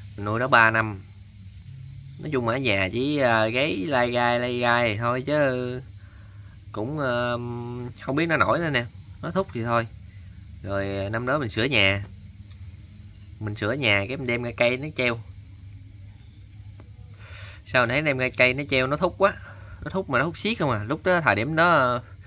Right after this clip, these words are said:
thời điểm đó, ba năm thì hai không hai mốt anh em. Lúc trước, à, mình đây vườn còn nhiều lắm. Lúc trước mình,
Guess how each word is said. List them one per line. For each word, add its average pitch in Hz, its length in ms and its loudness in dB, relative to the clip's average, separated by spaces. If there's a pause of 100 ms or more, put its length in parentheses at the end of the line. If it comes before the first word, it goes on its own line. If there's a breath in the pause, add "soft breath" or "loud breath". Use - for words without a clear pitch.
(460 loud breath)
thời 107 160 -6
điểm 120 160 -2
đó, 127 460 0
ba 117 260 0
năm 117 240 0
thì 104 140 -2
hai 120 220 -2
không 113 160 -4
hai 120 160 -2
mốt 135 240 2
anh 135 120 -2
em. 110 80 2 (1300 loud breath)
Lúc 156 200 -10
trước, 175 240 -6
à, 117 360 0
mình 110 280 -2
đây 113 220 4
vườn 92 240 2
còn 92 180 -2
nhiều 92 180 -2
lắm. 127 180 -4
Lúc 151 140 -4
trước 143 160 -6
mình, 104 360 -4